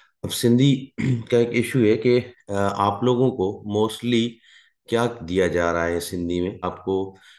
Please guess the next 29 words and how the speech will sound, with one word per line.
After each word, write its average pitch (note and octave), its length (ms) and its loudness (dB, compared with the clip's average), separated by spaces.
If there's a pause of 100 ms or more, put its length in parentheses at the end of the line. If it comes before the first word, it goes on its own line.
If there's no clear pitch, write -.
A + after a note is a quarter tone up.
(180)
अ, F2 280 -2
जो F2+ 200 0
है F#2+ 200 0
पार्ट्स F#2 260 0
of G2 220 -2
स्पीच A2+ 560 -2
के F#2+ 220 -2
साथ-साथ F2 800 -4 (260)
बहुत F#2+ 580 0
ज़्यादा, F#2 440 0 (400)
अ, F2+ 200 0
ग्रामर F2+ 480 0
पढ़ाया E2+ 400 -4
जा D2+ 240 -2
रहा D2+ 120 -2
है, D#2 120 -6 (100)
क्योंकि A2+ 600 -2
दो F#2 340 -2
हज़ार F2+ 220 0
इक्कीस G2 380 -6
में F2 100 -4
आईबीए E2+ 300 0
के F2 120 -4
टेस्ट F2 280 -4
हुए E2+ 160 -2
थे G2 120 -6
टीचर्स F#2 560 -2
के E2+ 100 -2
लिए। D#2 240 -2